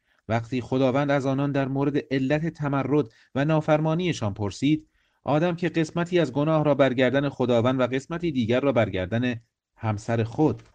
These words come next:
انداخت. چنین پاسخ داد: «این زن که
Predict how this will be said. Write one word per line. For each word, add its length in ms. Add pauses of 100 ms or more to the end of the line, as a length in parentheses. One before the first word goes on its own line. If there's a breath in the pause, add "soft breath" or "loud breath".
(140)
انداخت. 640 (1000)
چنین 300
پاسخ 360
داد: 280 (1000 soft breath)
«این 240
زن 300
که 320